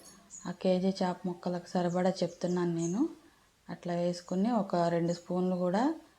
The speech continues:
ఆయిల్ వేసుకోండి. మొత్తం కలిపి పెట్టుకోవాలి. కలిపి దాన్ని మూత పెట్టి పక్కన పెట్టుకోండి.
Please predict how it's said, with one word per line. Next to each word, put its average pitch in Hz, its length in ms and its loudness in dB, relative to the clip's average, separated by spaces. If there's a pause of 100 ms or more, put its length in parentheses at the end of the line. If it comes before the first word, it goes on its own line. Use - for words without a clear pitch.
(480)
ఆయిల్ 180 300 2
వేసుకోండి. 180 760 2 (360)
మొత్తం 190 420 -2
కలిపి 180 320 0
పెట్టుకోవాలి. 180 800 2 (260)
కలిపి 180 320 0
దాన్ని 180 480 0 (460)
మూత 180 300 -4
పెట్టి 180 400 -2 (720)
పక్కన 175 280 0
పెట్టుకోండి. 175 640 0